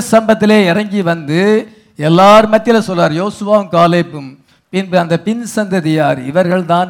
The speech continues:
பிரவேசிப்பார்கள், மற்ற யாரும் பிரவேசிக்க மாட்டார்கள்." அந்த ஜோசுவா காலேப் வந்து மோசஸை ஃபாலோ பண்றாங்க.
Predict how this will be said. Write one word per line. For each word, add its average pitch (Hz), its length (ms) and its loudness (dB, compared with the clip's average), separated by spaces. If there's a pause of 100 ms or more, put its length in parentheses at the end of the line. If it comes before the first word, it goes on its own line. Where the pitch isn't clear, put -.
பிரவேசிப்பார்கள், 135 920 -8
மற்ற 139 240 -10
யாரும் 160 420 0
பிரவேசிக்க 143 680 -10
மாட்டார்கள்." 117 640 -18 (1200)
அந்த 214 200 4 (140)
ஜோசுவா 247 420 2 (140)
காலேப் 208 380 2
வந்து 214 180 -6
மோசஸை 226 680 -6
ஃபாலோ 180 300 -2
பண்றாங்க. 123 480 -12